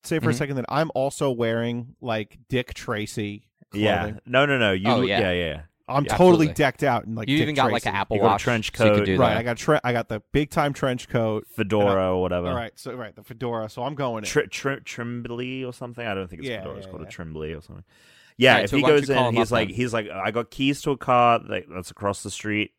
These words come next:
Speaker 2: for you to get away. Just leave everyone safe." But then not the keys to that car. And then
Speaker 1: All right.
Speaker 2: once the swat guy is out, we can take him out.
Speaker 3: Mm-hmm.
Speaker 2: Once he's outside and he's trapped, see if he falls for it.
Speaker 3: Okay, so then why don't you guys,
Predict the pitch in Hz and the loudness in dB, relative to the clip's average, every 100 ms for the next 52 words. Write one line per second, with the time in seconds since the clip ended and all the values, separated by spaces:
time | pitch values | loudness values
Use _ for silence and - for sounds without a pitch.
0 | _ - 98 92 95 101 98 95 95 90 | _ -14 -10 -6 -2 0 0 0 0 -2
1 | - 98 92 92 90 90 - 90 82 - | -6 -4 -4 -4 -6 -8 -6 -6 -6 -8
2 | _ _ _ 107 107 107 107 104 92 - | _ _ _ -2 -2 0 0 -2 -8 -10
3 | 98 - 82 73 - 78 57 - _ _ | -10 -8 -8 -8 -8 -6 -6 -8 _ _
4 | _ _ _ - 101 104 104 104 - 95 | _ _ _ -2 0 2 2 0 -6 -8
5 | - 107 - 101 95 87 87 82 90 95 | -2 -2 0 0 2 2 -2 -4 -2 0
6 | 90 82 - _ _ _ _ 95 82 80 | 0 -2 -6 _ _ _ _ -12 -8 -8
7 | 78 73 73 64 98 87 87 82 80 - | -8 -8 -8 -8 -10 -10 -6 -6 -6 -6
8 | 80 73 67 - - 78 60 - _ _ | -8 -8 -10 -12 -10 -8 -10 -16 _ _
9 | _ _ - 95 76 73 78 78 - 64 | _ _ -12 -10 -10 -14 -14 -14 -14 -14
10 | 52 - _ _ _ _ _ 139 185 190 | -14 -16 _ _ _ _ _ -4 -4 -6
11 | - 135 139 131 - 107 127 151 123 185 | -10 -4 -4 -4 -6 -2 -2 -2 -8 -6
12 | 95 92 127 - - | -6 -6 -10 -16 -20